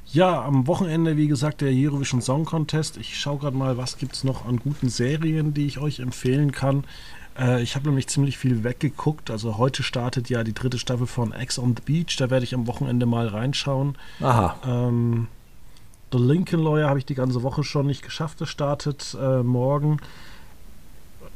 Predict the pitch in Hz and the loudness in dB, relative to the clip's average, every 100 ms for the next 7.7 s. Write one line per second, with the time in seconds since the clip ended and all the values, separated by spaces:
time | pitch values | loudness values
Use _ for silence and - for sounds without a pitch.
0 | - - - - - - - - - 147 | -14 -14 -14 -14 -14 -14 -14 -12 0 4
1 | 147 175 175 143 - 139 165 160 - 156 | 6 6 4 0 -2 -2 2 2 4 4
2 | 147 135 - 120 120 190 - - - - | 6 4 4 0 2 0 -2 -12 -16 -18
3 | - 139 135 143 139 135 135 127 131 - | -2 2 4 4 2 2 0 0 -2 0
4 | 135 113 170 196 202 180 175 - 170 165 | 0 2 2 4 4 2 0 0 0 -2
5 | - - 170 175 180 - - - - - | -4 -4 0 0 0 -4 -16 -16 -14 0
6 | 151 131 120 120 131 98 98 98 - 123 | 0 2 0 2 2 0 -6 -6 0 2
7 | 123 - 135 135 131 - - | 2 2 2 2 0 -6 -8